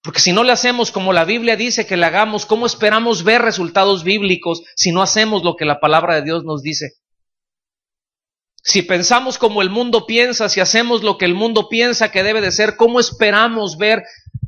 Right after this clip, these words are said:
que Dios haga algo? ¿Están aquí conmigo? Por eso dice, transfórmate. Ahora, ¿por dónde viene esa transformación? Por medio de la renovación de vuestro entendimiento. Entendimiento quiere decir el centro de las actitudes. Fíjense, esa es la palabra griega, nous.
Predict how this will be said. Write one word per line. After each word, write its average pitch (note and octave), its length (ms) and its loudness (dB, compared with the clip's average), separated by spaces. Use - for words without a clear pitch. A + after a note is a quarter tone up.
que D3 140 -2
Dios E3+ 260 2
haga D3+ 240 0
algo? D3 400 -4
¿Están F#3 240 0
aquí F#3+ 160 -4
conmigo? G3+ 420 2
Por G#3 140 2
eso A3 160 2
dice, A#3+ 180 0
transfórmate. A3 1120 0
Ahora, D3 300 2
¿por D#3+ 200 2
dónde G3 280 2
viene A3+ 300 0
esa A3+ 240 0
transformación? G#3+ 840 0
Por F#3 180 4
medio A#3 380 4
de A#3 100 4
la A3 120 4
renovación G#3 800 0
de A3+ 80 2
vuestro G3+ 400 0
entendimiento. F#3 960 -2
Entendimiento F3 840 0
quiere A3 220 2
decir G#3 300 2
el F#3+ 120 0
centro A3 600 0
de E3+ 100 2
las E3 240 2
actitudes. G3+ 880 -2
Fíjense, F#3 380 -6
esa F3 100 -8
es F3+ 80 -8
la F3+ 140 0
palabra E3 400 2
griega, D#3+ 340 0
nous. E3+ 800 -2